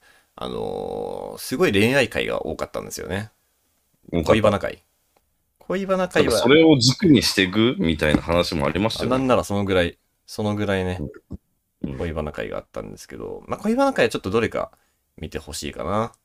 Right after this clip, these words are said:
Speaker 2: そうっすね。
Speaker 1: 十五、十六とか、ね、二十三とか、ね、そう、十五は大人って告白しないんですかっていう回で、まあ、
Speaker 2: うん。
Speaker 1: 十六はちょっとあまりに恋愛トークが多いから、もう恋愛トーク禁止ですっていう回で、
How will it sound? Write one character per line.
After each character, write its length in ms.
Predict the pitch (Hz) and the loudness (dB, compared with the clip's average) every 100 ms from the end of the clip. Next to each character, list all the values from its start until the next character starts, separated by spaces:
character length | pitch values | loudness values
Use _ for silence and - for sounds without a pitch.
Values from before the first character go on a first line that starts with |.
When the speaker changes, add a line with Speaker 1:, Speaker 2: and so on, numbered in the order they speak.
| _ _ _ _ _ _ | _ _ _ _ _ _
Speaker 2:
そ 180 | - - | -18 -10
う 40 | 80 | -10
っ 20 | |
す 160 | - | -10
ね。 160 | - - - | -16 -20 -14
Speaker 1:
十 440 | 101 113 135 139 135 | -8 -4 -2 0 0
五、 180 | 131 | -2
十 320 | 113 107 107 107 | -2 0 0 0
六 480 | 104 - 98 92 _ _ _ _ _ _ _ _ - | -2 -2 -2 -4 _ _ _ _ _ _ _ _ -16
と 120 | 76 | -8
か、 480 | 71 60 50 - - _ _ _ _ _ - | -4 -4 -4 -8 -16 _ _ _ _ _ -8
ね、 140 | 98 | -4
二 160 | 120 160 | 0 0
十 140 | 135 | 0
三 220 | 95 92 85 | 0 -2 -4
と 120 | 87 | -6
か、 340 | 58 50 - _ _ - _ _ _ _ _ | -6 -6 -10 _ _ -20 _ _ _ _ _
ね、 220 | 87 87 - - | -8 -8 -8 -10
そ 300 | - - - | -10 -10 -14
う、 80 | 98 | -6
十 220 | 120 120 | -2 0
五 120 | 143 | 2
は 240 | 170 - - | 2 0 -2
大 100 | 90 | -2
人 120 | - | 0
っ 120 | 92 - | 0 -4
て 100 | - | -10
告 200 | 90 98 | -8 -8
白 160 | 92 | -6
し 100 | - | -4
な 60 | 110 | -2
い 40 | |
ん 60 | 95 | -2
で 80 | 67 | -4
す 80 | - | -4
か 80 | 127 | -4
っ 100 | _ _ _ _ _ - | _ _ _ _ _ -16
て 80 | - | -14
い 60 | |
う 20 | |
回 200 | - 64 | -10 -6
で、 300 | 80 104 - _ _ _ _ _ _ - | 0 0 -2 _ _ _ _ _ _ -12
ま 80 | - | -8
あ、 20 | |
Speaker 2:
う 20 | |
ん。 20 | |
Speaker 1:
十 160 | 101 143 | -4 -2
六 180 | 156 165 | 0 2
は 100 | 160 | 0
ち 60 | |
ょ 20 | - | 2
っ 20 | |
と 60 | 80 | 2
あ 60 | |
ま 120 | 110 | 4
り 120 | 147 104 | 4 2
に 60 | |
恋 140 | 80 87 | 0 0
愛 140 | 87 | -2
ト 100 | 90 | -4
ー 20 | |
ク 100 | 78 | -4
が 60 | 76 | -4
多 60 | |
い 20 | 82 | -2
か 100 | 101 | 0
ら、 220 | 123 - | 0 -2
も 160 | 90 87 | -4 -2
う 40 | |
恋 180 | 85 92 | 0 0
愛 120 | 92 | -2
ト 160 | 92 78 | -4 -6
ー 20 | |
ク 100 | 67 | -6
禁 200 | - 73 | -12 -10
止 140 | 69 | -8
で 100 | 65 | -8
す 140 | 65 - | -10 -12
っ 20 | |
て 100 | - | -16
い 40 | |
う 20 | - | -14
回 220 | 58 55 | -12 -10
で、 280 | 76 - | -10 -10